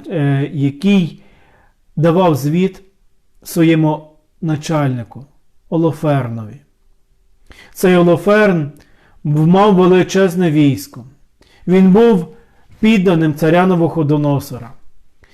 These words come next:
І от цар Навуходоносор в ра-, в л-, своє-, на своїй імперії бачив, як деякі народи, які він підкорив перед цим, повстали проти нього, бунтувались.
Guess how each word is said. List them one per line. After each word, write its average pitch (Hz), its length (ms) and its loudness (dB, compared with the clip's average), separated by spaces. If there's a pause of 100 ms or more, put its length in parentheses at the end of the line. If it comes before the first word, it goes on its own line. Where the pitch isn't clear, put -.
(180)
І 160 100 2
от 156 220 2
цар 170 260 2
Навуходоносор 160 920 -2 (360)
в 151 120 -4
ра-, 185 320 2
в 147 220 -2
л-, 165 380 -4
своє-, 160 500 0
на 143 120 -4
своїй 156 340 0
імперії 156 640 0 (300)
бачив, 190 460 0
як 160 300 -2 (100)
деякі 208 600 2
народи, 175 800 2 (580)
які 156 260 0
він 151 160 2
підкорив 170 600 0
перед 143 280 -2
цим, 185 300 0 (840)
повстали 175 640 0
проти 139 340 -6
нього, 123 300 -8
бунтувались. 156 1000 0